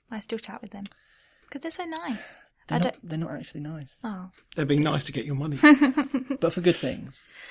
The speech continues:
Speaker 2: to be fair.
Speaker 3: But it's, it's, again, it's, it's that sense of entitlement that it, somehow if I,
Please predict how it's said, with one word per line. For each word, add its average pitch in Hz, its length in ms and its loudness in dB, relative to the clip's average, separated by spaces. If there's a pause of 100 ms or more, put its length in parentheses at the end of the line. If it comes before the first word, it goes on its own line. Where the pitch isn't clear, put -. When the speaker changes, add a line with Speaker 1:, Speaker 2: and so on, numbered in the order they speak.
Speaker 2:
to - 80 -16
be - 80 -14
fair. - 240 -12 (800)
Speaker 3:
But 196 160 6
it's, 208 180 4
it's, 214 200 6
again, 208 300 10
it's, 131 120 4
it's - 220 4
that 196 140 8
sense 175 340 6
of 160 100 -2
entitlement 139 580 2
that 135 180 -4
it, 156 160 -2
somehow 160 440 4
if 131 160 2
I, 165 240 4